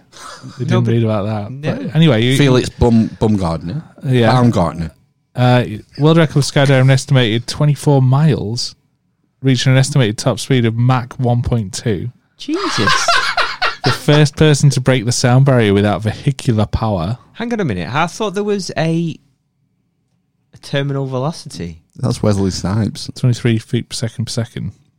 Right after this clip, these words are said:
Speaker 1: Yeah,
Speaker 2: Twenty-three feet per
Speaker 1: for
Speaker 2: second
Speaker 1: the
Speaker 2: per second.
Speaker 1: human, for your weight or whatever.
Speaker 3: Thing
Speaker 2: I
Speaker 3: is,
Speaker 2: think
Speaker 3: he's
Speaker 2: that's
Speaker 3: stu-, the atmosphere's
Speaker 2: is it in
Speaker 3: thinner.
Speaker 2: a v-, in a vacuum or something. There's, there's all, yeah, there's all kinds of things.
Speaker 1: But there is a, there was a,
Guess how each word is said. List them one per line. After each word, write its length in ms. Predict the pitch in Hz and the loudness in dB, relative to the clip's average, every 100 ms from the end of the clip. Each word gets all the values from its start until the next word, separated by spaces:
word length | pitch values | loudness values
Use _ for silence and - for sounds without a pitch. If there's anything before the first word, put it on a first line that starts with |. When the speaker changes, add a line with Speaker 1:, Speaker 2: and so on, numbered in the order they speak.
| _ | _
Speaker 1:
Yeah, 280 | 131 185 131 | -8 -4 -4
Speaker 2:
Twenty-three 160 | 120 | -4
feet 120 | 120 | -6
per 80 | 117 | -4
Speaker 1:
for 60 | 117 | -4
Speaker 2:
second 140 | 107 | -4
Speaker 1:
the 100 | 113 | -4
Speaker 2:
per 60 | 107 | -6
second. 140 | - | -6
Speaker 1:
human, 480 | 113 117 110 104 101 - _ _ _ _ _ _ _ _ | -6 -4 -4 -6 -10 -18 _ _ _ _ _ _ _ _
for 80 | - | -12
your 140 | 104 104 | -10 -6
weight 320 | 110 143 - | -4 -4 -4
or 60 | |
whatever. 440 | 92 87 90 87 85 - - - - - | -8 -8 -8 -8 -12 -14 -20 -20 -18 -2
Speaker 3:
Thing 140 | 147 | 2
Speaker 2:
I 20 | |
Speaker 3:
is, 80 | 120 | 4
Speaker 2:
think 120 | 127 123 | 4 2
Speaker 3:
he's 100 | 104 | 2
Speaker 2:
that's 180 | 117 - | 0 0
Speaker 3:
stu-, 100 | 120 | 0
the 60 | |
atmosphere's 520 | 131 165 - - 92 | 2 0 0 -2 -2
Speaker 2:
is 100 | - | -2
it 100 | 131 | -2
in 60 | 185 | 0
Speaker 3:
thinner. 120 | 240 | 2
Speaker 2:
a 40 | 110 | 0
v-, 500 | - - - - 131 | -2 -14 -20 -6 -2
in 80 | 120 | 2
a 140 | 110 | 2
vacuum 500 | 104 110 - - 95 | 0 -6 -6 -4 -4
or 120 | 82 87 | -4 -8
something. 300 | - 92 101 _ | -10 -10 -12 _
There's, 360 | - 107 104 - - | -8 -6 -6 -8 -4
there's 200 | 123 117 | -2 2
all, 180 | 113 | 0
yeah, 180 | 98 104 | 0 -2
there's 180 | 95 107 | -2 -2
all 100 | 110 | -2
kinds 280 | - 107 107 | -2 -4 -4
of 80 | 107 | -4
things. 280 | 104 101 | -6 -6
Speaker 1:
But 320 | - 127 98 110 | -8 -12 -12 -8
there 120 | 143 | -4
is 160 | 170 | -4
a, 80 | 151 | -4
there 160 | 127 131 | -8 -8
was 160 | 147 | -8
a, 120 | 139 | -8